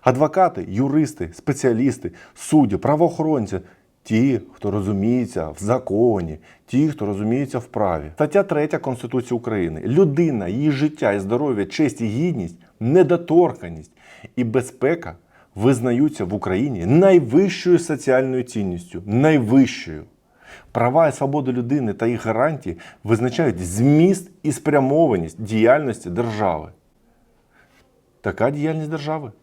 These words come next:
Держава відповідає перед людиною за свою діяльність. Розумієте, друзі? Тобто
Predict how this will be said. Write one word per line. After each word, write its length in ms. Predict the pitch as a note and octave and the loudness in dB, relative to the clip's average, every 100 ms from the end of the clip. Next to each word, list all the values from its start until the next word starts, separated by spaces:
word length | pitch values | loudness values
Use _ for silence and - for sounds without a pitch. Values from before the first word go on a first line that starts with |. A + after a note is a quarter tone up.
| _ _ _ _ _ - | _ _ _ _ _ -2
Держава 420 | G#2 C3 F#3 G#3+ | 0 4 4 4
відповідає 560 | G3 F#3+ F#3+ G#3+ G3 | 2 2 0 2 2
перед 240 | - A#2+ G#2+ | 2 0 0
людиною 360 | B2 D#3+ D#3 | 2 2 2
за 120 | G#2+ G#2 | -2 -4
свою 220 | B2 C3 | -4 -4
діяльність. 580 | G#2+ D3 C3+ D#2 C#2+ _ _ _ _ _ _ _ _ _ | -4 -4 -4 -6 -14 _ _ _ _ _ _ _ _ _
Розумієте, 520 | F#2+ G2 G#2+ E3+ G#3+ A#2 | -6 0 2 2 2 -4
друзі? 300 | G2+ F2 - _ _ _ _ _ _ | -6 -6 -10 _ _ _ _ _ _
Тобто 340 | - F3 - | 2 4 2